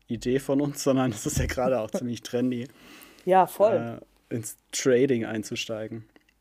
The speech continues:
Speaker 2: Ja.
Speaker 1: Die ganzen Trading-Apps.
Speaker 2: Ja, definitiv.
Speaker 1: Und, und, ja. Insofern sind wir eigentlich nur Mitreiter.
Speaker 2: Ja, aber ich glaube, das Gefährliche an diesen Trading-Apps ist, also weiß ich nicht, ist auch wieder gefährliches Halbwissen,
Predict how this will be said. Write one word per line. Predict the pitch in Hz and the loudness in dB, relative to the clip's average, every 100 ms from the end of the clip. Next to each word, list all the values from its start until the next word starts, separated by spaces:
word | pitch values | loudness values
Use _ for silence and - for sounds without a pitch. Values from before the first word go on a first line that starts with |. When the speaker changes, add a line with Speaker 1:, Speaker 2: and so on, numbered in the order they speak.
| _ _ - - | _ _ -20 -8
Speaker 2:
Ja. | 196 190 | -2 -2
Speaker 1:
Die | 117 | -2
ganzen | 120 - 117 | -6 -6 -6
Trading-Apps. | - 117 117 110 - - - _ _ _ _ _ _ _ _ _ _ - | -2 0 0 -4 -8 -14 -20 _ _ _ _ _ _ _ _ _ _ -2
Speaker 2:
Ja, | 202 | 0
definitiv. | 208 175 - 170 120 | 2 -2 -4 -8 -4
Speaker 1:
Und, | 120 - | -4 -4
und, | 120 - _ | -10 -12 _
ja. | 123 123 - _ _ _ _ _ _ _ _ _ | -12 -12 -14 _ _ _ _ _ _ _ _ _
Insofern | 117 117 117 120 117 | -8 -4 -2 -2 -2
sind | 113 | -4
wir | 104 | -6
eigentlich | 104 107 | -6 -6
nur | 107 | -8
Mitreiter. | 104 - 104 - - _ _ _ _ _ _ _ _ | -8 -10 -14 -14 -18 _ _ _ _ _ _ _ _
Speaker 2:
Ja, | 190 175 - _ _ | 0 0 0 _ _
aber | 214 | 0
ich | 208 | 2
glaube, | - 254 285 | 4 4 4
das | 220 | -2
Gefährliche | - 180 214 220 247 220 | -8 -4 0 0 -2 -4
an | 196 | -6
diesen | 180 185 | -8 -8
Trading-Apps | - 202 202 196 185 185 - | -4 -4 -4 -6 -8 -8 -8
ist, | - 180 - - - | -8 -8 -12 -20 -6
also | 160 147 123 | -4 -4 0
weiß | 147 185 | 2 2
ich | 196 | -2
nicht, | 196 196 | -12 -14
ist | - - | -16 -8
auch | 165 175 | -8 -4
wieder | 180 | -6
gefährliches | 170 180 180 180 - | -4 -4 -4 -6 -4
Halbwissen, | 180 175 175 170 175 | -4 -4 -10 -10 -16